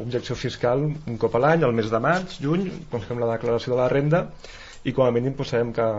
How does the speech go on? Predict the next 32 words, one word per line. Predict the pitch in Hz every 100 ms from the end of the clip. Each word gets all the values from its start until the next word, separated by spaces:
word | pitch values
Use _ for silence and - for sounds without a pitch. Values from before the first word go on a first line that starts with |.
| 104 120
una | 127 117
part | 117
dels | 120
nostres | 120 - 127
diners | 131 131 147 151 - - - - 143
no | 127
van | 117
a, | 110 107 104 104 107 - - -
a | 123 113 107 104
aquestes | 113 104 123
funcions, | 123 113 147 147
perquè, | 113 107
clar, | 135 123 104
aquesta | 113 -
indústria | 123 120 131 123
militar | 123 123 135 160 170 - - -
també | 117 117
està | 127
subvencionada | 143 131 127 135 139 139 165 156 131
i |
també | 117 117 120
tenim | 127 131
un | 131
frau | 139 131
aquí, | 127 139 143 160
eh, | - - - - - 117 113 101 - -
en | 117
el | 117
qual, | 123 120 127
doncs, | 127
no | 131
s'estan | 135 - 139 131